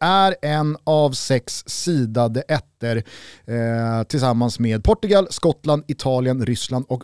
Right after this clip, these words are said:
Wales. De länder vi kan få möta är alltså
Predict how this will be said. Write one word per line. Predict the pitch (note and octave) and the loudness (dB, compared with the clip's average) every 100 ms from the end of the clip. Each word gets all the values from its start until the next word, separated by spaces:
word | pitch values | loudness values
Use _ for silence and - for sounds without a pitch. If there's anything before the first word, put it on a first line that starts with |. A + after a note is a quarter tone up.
| - | -6
Wales. | A#2+ A#2 A#3 G3 G3 A#3+ - - - - - - | -4 2 4 6 4 4 0 -6 -12 -20 -20 -6
De | - D#3+ D#3+ - | 2 4 2 0
länder | C#3 D3 C#3+ C3+ | 0 2 2 2
vi | D#3+ | 0
kan | - - G3+ F#3+ F3 | -6 -4 0 2 2
få | - | 0
möta | D#3 D3+ A#2+ E3 - | 2 2 2 -2 -4
är | C#3 D3 C3 | -2 0 -2
alltså | G#2+ G2+ - | -4 -6 -8